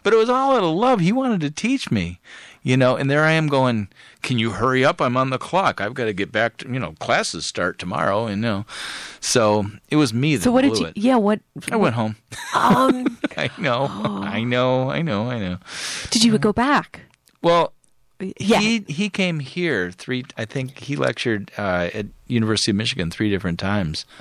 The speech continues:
Speaker 1: So I was able to see him and we
Speaker 2: Did you,
Speaker 1: corresponded.
Speaker 2: were you part of that, like, inviting him here, or just was it, like, uh,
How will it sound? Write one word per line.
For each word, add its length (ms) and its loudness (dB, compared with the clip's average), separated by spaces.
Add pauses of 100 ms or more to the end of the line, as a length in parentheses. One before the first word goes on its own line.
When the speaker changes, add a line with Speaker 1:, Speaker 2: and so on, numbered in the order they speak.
Speaker 1:
So 140 2
I 40 6
was 120 2
able 180 2
to 80 -6
see 220 0
him 220 2
and 180 -2 (320)
we 80 2
Speaker 2:
Did 280 4
you, 120 4
Speaker 1:
corresponded. 340 2
Speaker 2:
were 140 2
you 300 0
part 280 -2
of 140 -6
that, 340 0
like, 260 -2
inviting 460 0
him 160 2
here, 300 4
or 180 4
just 300 -4
was 160 0
it, 200 -2
like, 160 0
uh, 40 4